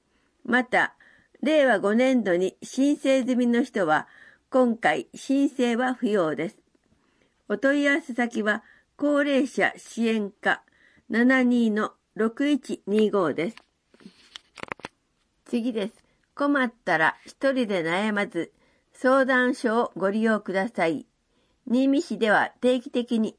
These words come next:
相談所を開設しております。悩み事の相談に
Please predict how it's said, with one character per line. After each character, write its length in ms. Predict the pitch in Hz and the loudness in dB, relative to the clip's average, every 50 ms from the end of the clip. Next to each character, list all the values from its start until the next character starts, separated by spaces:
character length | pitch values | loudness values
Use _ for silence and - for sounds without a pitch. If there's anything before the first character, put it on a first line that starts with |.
| - - | -10 -4
相 240 | - 262 254 269 262 | -2 0 2 2 2
談 220 | 269 277 277 269 | 2 0 0 -2
所 200 | - 247 233 233 | -2 -2 -2 -2
を 60 | 233 | -2
開 240 | 233 240 233 247 269 | -2 -2 -2 -2 -2
設 260 | - 220 208 - 226 | -4 -8 -6 -6 -6
し 80 | 226 - | -6 -4
て 120 | - 214 | -4 -4
お 80 | 208 190 | -4 -2
り 120 | 190 180 | -4 -4
ま 140 | 180 196 254 | -2 -2 -2
す。 140 | - - _ _ _ _ _ _ _ _ _ _ _ _ - | -4 -8 _ _ _ _ _ _ _ _ _ _ _ _ -4
悩 280 | 202 226 247 269 277 | -2 0 0 0 0
み 140 | 269 269 269 | 0 0 0
事 240 | 254 247 233 247 233 | 0 0 0 0 2
の 140 | 233 240 240 | 2 2 0
相 280 | - 240 233 240 233 | 0 0 0 0 0
談 260 | 226 226 220 214 202 202 | 0 0 -2 -2 -2 -4
に 200 | 208 - - | -6 -6 -8